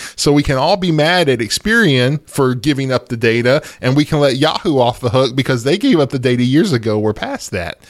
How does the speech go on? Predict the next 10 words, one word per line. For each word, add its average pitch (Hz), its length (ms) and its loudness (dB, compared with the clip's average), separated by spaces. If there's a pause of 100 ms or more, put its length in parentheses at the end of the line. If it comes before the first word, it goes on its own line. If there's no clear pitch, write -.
(260)
now. 90 420 -6
I 147 80 -4
mean, 147 160 0
how 160 220 -2
can 240 260 -4
you 170 160 -4
think 165 520 -4
that 135 200 0
people 160 640 0 (360)
aren't 277 360 0